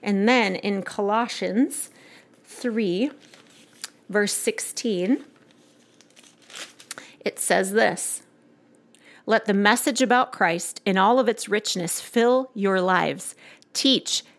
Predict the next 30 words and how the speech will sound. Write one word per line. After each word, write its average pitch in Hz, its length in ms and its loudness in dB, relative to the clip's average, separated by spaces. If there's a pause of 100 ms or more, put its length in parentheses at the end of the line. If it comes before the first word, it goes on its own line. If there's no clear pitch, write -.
(100)
counsel 254 520 2
each 185 220 -2
other 170 240 2
with 185 220 0
all 247 240 6
the 277 100 2
wisdom 233 460 0
that 190 160 -2
He 214 100 -2
gives. 208 560 -2 (420)
Sing 269 380 0
psalms 233 480 0
and 196 140 0
hymns 220 400 2
and 190 120 -2
spiritual 254 520 0
thong-, 214 360 -2
songs 220 460 2
to 202 140 -4
God 202 260 2
with 190 140 -4
thankful 214 400 -4
hearts." - 540 -4 (600)
So - 160 -2
that's 233 320 2
what 262 80 0
he's 233 200 -2
talking 214 520 -4 (240)
about, 208 420 2
is 185 260 0